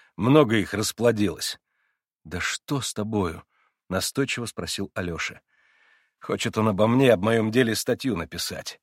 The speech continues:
И тем в литературе свою роль начать, с тем и ходит, сам объяснял. С направлением что-то хочет, дескать, нельзя было ему не убить, заеден средой и прочее», объяснял мне.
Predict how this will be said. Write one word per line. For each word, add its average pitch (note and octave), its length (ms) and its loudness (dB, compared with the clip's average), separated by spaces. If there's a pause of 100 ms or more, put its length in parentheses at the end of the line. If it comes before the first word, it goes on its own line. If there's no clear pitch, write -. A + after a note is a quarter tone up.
(440)
И G2+ 100 0
тем D#3+ 220 4
в D3 40 4
литературе C#3+ 540 4
свою C3+ 320 6
роль A#2+ 280 6
начать, F#2+ 440 0
с - 80 -6
тем D3 200 2
и C3+ 40 0
ходит, A2 420 0
сам G#2+ 220 -2
объяснял. D#2+ 600 -8 (400)
С - 100 -14
направлением E3 800 6
что-то B2 300 -2
хочет, - 400 -6
дескать, D3 380 -6
нельзя F3+ 520 0
было G3+ 200 -6
ему G3 240 -2
не G3 160 -2
убить, F#3+ 720 -2
заеден D#3+ 560 0
средой E3 580 2
и C3+ 40 4
прочее», B2 640 -2
объяснял G#2 540 -6
мне. D#2 260 -16